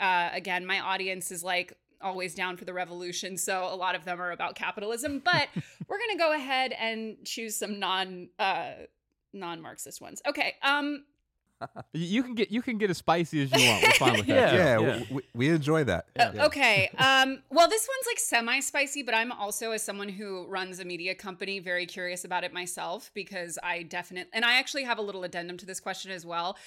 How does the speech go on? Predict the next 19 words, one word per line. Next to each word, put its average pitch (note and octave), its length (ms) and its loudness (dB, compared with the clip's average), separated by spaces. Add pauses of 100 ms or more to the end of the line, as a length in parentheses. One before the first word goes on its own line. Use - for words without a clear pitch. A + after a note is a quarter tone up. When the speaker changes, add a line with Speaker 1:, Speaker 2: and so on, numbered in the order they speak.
(320)
Speaker 1:
How C#4+ 160 2
do G4 80 -2
they G#4 160 -2
reconcile A#3 600 0
building G3 480 -6
a F3+ 40 -8
brand F#3 540 -4
with G3+ 180 -10
being F#3 260 -8
minimalist, G3+ 680 -6 (200)
as E3 160 -8
building F3 280 -8
a E3 40 -10
brand E3 200 -8
is D#3+ 100 -10
a D#3+ 40 -14
pretty F3+ 360 -8
inherently, E3+ 880 -8
uh, D3+ 340 -6